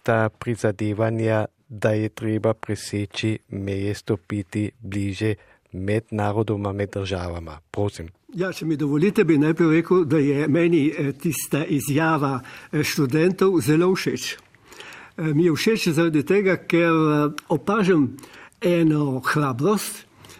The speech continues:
Speaker 2: eh, kakršne koroški Slovenci pogosto niste imeli. Tako da je tukaj prišlo do enega premika, ki se mi zdi zelo, zelo pozitiven.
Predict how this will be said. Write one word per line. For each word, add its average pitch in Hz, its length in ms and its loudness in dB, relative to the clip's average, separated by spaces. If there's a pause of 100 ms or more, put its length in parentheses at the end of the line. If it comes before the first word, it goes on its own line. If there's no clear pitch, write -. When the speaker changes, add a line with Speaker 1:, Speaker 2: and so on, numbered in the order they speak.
(100)
Speaker 2:
eh, 165 200 0
kakršne 196 640 0 (720)
koroški 196 400 0
Slovenci 214 460 2
pogosto 208 800 0
niste 208 380 4
imeli. 156 480 2 (320)
Tako 202 220 4
da 214 120 2
je 170 180 4
tukaj 226 240 2
prišlo 208 320 2
do 190 140 4
enega 180 260 2
premika, 202 760 2
ki 226 260 -2
se 202 160 2
mi 165 160 4
zdi 180 320 0
zelo, 160 300 2
zelo 165 260 2
pozitiven. 139 720 -2